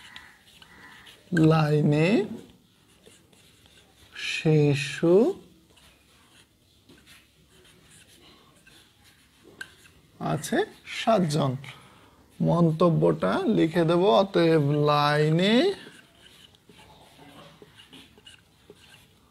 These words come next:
সাতজন শিশু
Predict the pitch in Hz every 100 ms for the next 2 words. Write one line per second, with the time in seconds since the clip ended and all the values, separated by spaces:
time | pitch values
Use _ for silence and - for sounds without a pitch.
0 | _ - - - - - - 151 143 -
1 | 151 147 180 190 233 349 - - - -
2 | _ _ - _ _ - - _ _ _
3 | - _ _ _ _ _ _ _ _ _
4 | - - - - - _ _ - - -
5 | - _ - - - 160 151 143 - 190
6 | 262